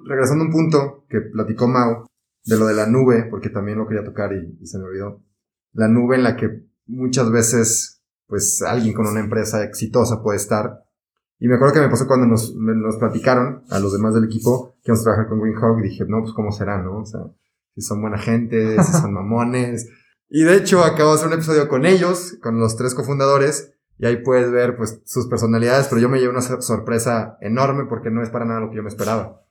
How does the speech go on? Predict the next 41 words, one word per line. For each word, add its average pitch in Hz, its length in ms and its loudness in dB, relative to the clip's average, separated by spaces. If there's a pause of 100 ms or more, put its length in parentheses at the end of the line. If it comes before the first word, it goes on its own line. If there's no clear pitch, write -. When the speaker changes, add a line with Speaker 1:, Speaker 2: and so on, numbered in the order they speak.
(140)
Speaker 1:
Y 131 140 -8
te 143 80 4
das 147 160 4
cuenta 147 300 2
cómo, 143 600 0 (200)
si - 200 -4
quieres 160 260 4
una 156 140 4
marca 151 720 0
que 113 100 -6
sea 127 160 0
humana, 143 680 0
tienes 120 240 0
que 123 100 0
tener 110 520 0 (360)
a 92 80 -10
fundadores 110 720 2
o 95 80 -4
a - 60 -8
gente 107 260 0
detrás 98 400 -2
que 98 80 -4
sea 98 160 -2
muy 95 180 -4
humana. 95 460 -4 (240)
Y 107 100 -8
siento 113 240 2
que 113 80 -4
se 95 80 -4
está 104 240 -4
transmitiendo 101 840 -2 (400)
a 104 120 -4
la 107 140 0
perfección 113 840 2
con 110 160 0
lo 95 100 -4
que 120 60 -2
están - 160 -2
tratando 101 320 -2
de 98 40 -4
comunicar, 98 720 -4